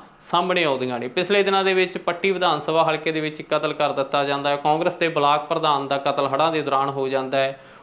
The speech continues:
ਹੋਰ ਬਹੁਤ ਸਾਰੀਆਂ ਖਬਰਾਂ ਇਸ ਤਰੀਕੇ ਦੇ ਨਾਲ ਆਈਆਂ। ਇਸ ਨੂੰ ਲੈ ਕੇ ਕਾਂਗਰਸ ਦੇ ਪ੍ਰਧਾਨ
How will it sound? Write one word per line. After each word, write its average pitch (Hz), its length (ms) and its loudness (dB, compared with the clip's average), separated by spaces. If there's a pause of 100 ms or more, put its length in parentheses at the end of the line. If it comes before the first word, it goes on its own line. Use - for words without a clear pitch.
(140)
ਹੋਰ 233 160 6
ਬਹੁਤ 208 280 2
ਸਾਰੀਆਂ 214 300 0
ਖਬਰਾਂ 165 380 0
ਇਸ 170 120 -2
ਤਰੀਕੇ 151 400 -4
ਦੇ 147 100 -2
ਨਾਲ 143 280 0
ਆਈਆਂ। 127 400 -2 (300)
ਇਸ 196 180 0
ਨੂੰ 240 160 2
ਲੈ 180 160 2
ਕੇ 202 220 0
ਕਾਂਗਰਸ 160 460 2
ਦੇ 185 320 0 (100)
ਪ੍ਰਧਾਨ 156 440 2